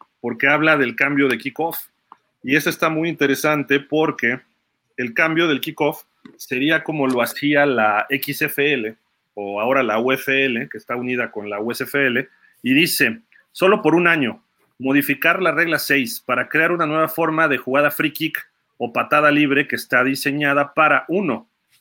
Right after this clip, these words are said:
parecerse a una típica jugada de scrimmage al alinear a los jugadores de ambos equipos más, eh, ma-, ma-, más juntos, o sea, más, más pegados,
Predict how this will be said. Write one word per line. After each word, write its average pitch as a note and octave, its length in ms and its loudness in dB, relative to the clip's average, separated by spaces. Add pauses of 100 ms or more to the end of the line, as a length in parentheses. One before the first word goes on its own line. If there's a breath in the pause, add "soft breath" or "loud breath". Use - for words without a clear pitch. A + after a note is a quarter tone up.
(240)
parecerse C#3+ 520 2
a E3+ 60 4
una E3+ 180 -2
típica D#3+ 320 -4
jugada D#3 220 0
de B2+ 60 0
scrimmage E3 480 -2
al B2+ 80 2
alinear B2+ 360 0
a D#3 40 2
los B2+ 180 -2
jugadores C3+ 540 -2
de C#3 60 2
ambos D3 220 -2
equipos C#3 580 -6 (480)
más, - 760 0 (120)
eh, A2+ 400 0
ma-, C3+ 160 2
ma-, C#3+ 160 4
más D3+ 280 0
juntos, A#2 520 -2
o A2 80 -12
sea, B2 100 -2
más, C#3+ 240 2
más B2+ 400 -4
pegados, C#3+ 560 2